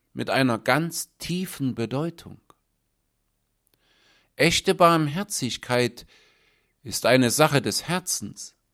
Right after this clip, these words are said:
das die Not des anderen nicht ertragen kann, sondern diese Not sieht und dieser Not auch abhelfen will. Das Wort Barmherzigkeit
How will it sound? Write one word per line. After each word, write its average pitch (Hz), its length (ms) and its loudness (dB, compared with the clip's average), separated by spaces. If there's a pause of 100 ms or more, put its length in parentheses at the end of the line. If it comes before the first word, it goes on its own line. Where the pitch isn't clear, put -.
(920)
das - 280 -4
die 113 160 -2
Not 147 460 2
des 123 180 -2
anderen 147 480 2
nicht 131 240 -2
ertragen 110 560 -4
kann, 151 380 -8 (760)
sondern 117 360 0
diese 135 260 2
Not 123 320 6
sieht 139 560 -8 (880)
und 113 180 -8
dieser 127 220 4
Not 151 360 6
auch 113 260 0
abhelfen 156 640 -6
will. - 160 -20 (1700)
Das 123 280 2
Wort 180 380 2
Barmherzigkeit 135 1200 2